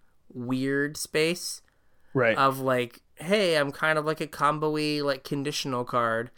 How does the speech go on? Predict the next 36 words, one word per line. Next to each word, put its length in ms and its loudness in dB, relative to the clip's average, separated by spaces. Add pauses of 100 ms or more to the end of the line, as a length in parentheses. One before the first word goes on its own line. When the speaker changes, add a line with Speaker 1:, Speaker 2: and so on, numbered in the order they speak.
(480)
Speaker 1:
But, 320 4
like, 300 2 (240)
post 580 0 (300)
twenty 260 0
nineteen, 500 -2
they 100 0
tried 240 2
to 40 -4
do 180 -2
some 240 0
fun, 360 0
interesting 640 0
things. 680 -4 (120)
Speaker 2:
<laughs> 800 6
Speaker 1:
Or, 200 10
yeah, 260 4
like, 160 4
twenty 220 6
nineteen 360 2
and 100 2
later, 220 4
like, 160 0
"Let's 140 -6
do 80 -8
some 180 -8
interesting 400 4
Speaker 2:
Yeah. 100 4
Speaker 1:
stuff." 540 2 (640)
And 380 2
so 600 4 (300)
his 260 0
plus 400 4
is, 100 -4
like, 160 -2
you 160 -4
exile, 760 2